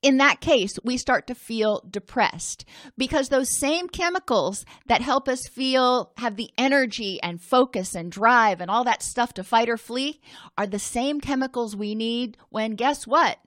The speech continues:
Over here, we want to feel elation and excitement. You know, there's some differences. There's a little bit more endorphin over here in the good stuff, but, you know, you still need norepinephrine and dopamine and glutamate to get excited,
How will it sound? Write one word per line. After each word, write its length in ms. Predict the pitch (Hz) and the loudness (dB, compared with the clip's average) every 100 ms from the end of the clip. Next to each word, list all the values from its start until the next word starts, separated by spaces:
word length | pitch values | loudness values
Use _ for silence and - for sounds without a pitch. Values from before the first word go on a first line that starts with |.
| - _ _ | -20 _ _
Over 260 | 180 202 226 | -4 -4 -4
here, 440 | - 440 262 277 - 196 | -2 2 2 0 -8 -12
we 160 | - 240 | -4 -2
want 280 | 233 226 233 | 2 2 0
to 40 | |
feel 440 | 233 247 240 220 - | -4 -2 0 0 -2
elation 760 | 233 208 226 285 - 196 160 - | -8 -4 -2 -2 -4 -6 -8 -8
and 160 | 190 | -10
excitement. 680 | 175 - - 247 - - 135 _ - - - | -10 -10 -6 -6 -6 -10 -14 _ -20 -18 -6
You 80 | 320 | -2
know, 80 | |
there's 180 | 320 294 - - | -2 -4 -8 -14
some 400 | - - 233 233 | -14 -4 -2 -2
differences. 640 | 190 208 226 196 - 208 196 | -4 -6 -8 -8 -6 -6 -6
There's 180 | 170 185 | -8 -8
a 40 | |
little 240 | 175 175 | -6 -6
bit 200 | 196 214 | -4 -4
more 320 | 156 196 190 160 | -4 -2 -2 -2
endorphin 720 | 170 165 175 190 190 185 - | -4 -2 -2 -4 -8 -8 -8
over 180 | 180 185 | -10 -10
here 240 | 190 180 | -10 -10
in 100 | 151 | -10
the 60 | 160 | -10
good 240 | 190 180 | -10 -10
stuff, 380 | - 156 143 - - 285 | -6 -4 -4 -6 -20 -20
but, 480 | - 269 247 233 208 _ _ _ - | 0 4 6 4 0 _ _ _ -6
you 100 | 254 | -4
know, 140 | - | -4
you 160 | 208 240 | -4 -4
still 480 | - - 254 269 262 | -4 -6 -2 0 0
need 320 | 269 226 165 | -2 -4 -6
norepinephrine 960 | 185 180 185 - 202 196 - 156 147 | -2 0 0 -2 -2 -2 -4 -10 -8
and 180 | - 165 | -8 -2
dopamine 600 | 185 175 175 156 151 143 - | 0 0 -4 -12 -10 -10 -10
and 140 | 175 | -12
glutamate 600 | 160 180 180 165 147 143 - - | -6 -6 -6 -4 -6 -6 -12 -10
to 100 | 226 | -10
get 380 | 175 220 160 - | -4 -2 -2 -4
excited, 680 | 196 - 170 185 175 95 | -12 -10 -8 -6 -4 -6